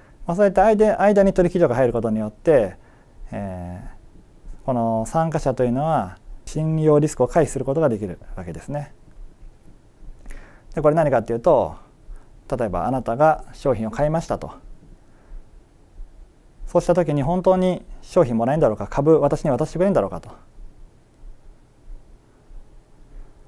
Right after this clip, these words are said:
お金振り込んだのに株もらえないとか、そういうことを気にしないで済むんですね。えー、買い手は、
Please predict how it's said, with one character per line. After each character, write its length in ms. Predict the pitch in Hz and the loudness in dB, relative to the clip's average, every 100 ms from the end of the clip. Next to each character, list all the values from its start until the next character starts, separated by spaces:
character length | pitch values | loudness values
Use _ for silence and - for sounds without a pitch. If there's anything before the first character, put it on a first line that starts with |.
| - | -4
お 60 | |
金 180 | 127 147 | 0 2
振 60 | 143 | 4
り 60 | 147 | 2
込 120 | 151 | 2
ん 20 | |
だ 80 | 120 | 2
の 80 | 101 | -2
に 140 | 82 - - - - - | -6 -12 -18 -20 -20 -6
株 220 | - 143 143 | 2 4 4
も 80 | |
ら 100 | 127 | 4
え 60 | 131 | 2
な 100 | 135 | 0
い 20 | |
と 60 | 107 | -2
か、 160 | 90 - - - - - - - - | -8 -14 -16 -18 -20 -20 -20 -20 -10
そ 160 | - 175 | 2 6
う 40 | |
い 40 | 170 | 6
う 40 | |
こ 100 | 151 | 6
と 80 | 113 | 2
を 160 | 101 - | -2 -6
気 100 | - | -4
に 80 | 165 | -2
し 80 | - | 2
な 80 | 151 | 2
い 40 | |
で 60 | 98 | 2
済 120 | 240 | -2
む 80 | 185 | -4
ん 40 | |
で 80 | 151 | -6
す 80 | 127 | -4
ね。 200 | 170 180 | -4 -4
え 240 | 90 104 98 | -8 -8 -6
ー、 20 | |
買 160 | - 127 | -2 -2
い 40 | |
手 460 | - 120 117 123 - - - - - - - | 0 2 2 0 -6 -20 -20 -20 -20 -20 0
は、 380 | 156 - - | 2 2 -2